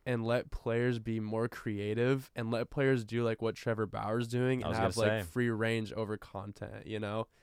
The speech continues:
Speaker 1: Like, we have guys, like, one guy who's a huge,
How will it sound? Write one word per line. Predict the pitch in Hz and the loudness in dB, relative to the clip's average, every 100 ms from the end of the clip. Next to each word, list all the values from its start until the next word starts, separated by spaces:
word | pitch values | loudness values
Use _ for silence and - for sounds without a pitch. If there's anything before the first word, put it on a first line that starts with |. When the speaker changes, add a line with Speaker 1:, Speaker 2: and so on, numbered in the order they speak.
| _ _ _ _ 117 | _ _ _ _ -4
Speaker 1:
Like, | 113 | 0
we | 127 | 4
have | 139 143 | 4 4
guys, | 120 120 120 | 4 4 2
like, | 110 | 0
one | 104 101 147 175 | -4 2 4 4
guy | 131 127 | 4 4
who's | 120 123 | 4 2
a | 110 | 0
huge, | 104 135 147 127 | -2 0 2 2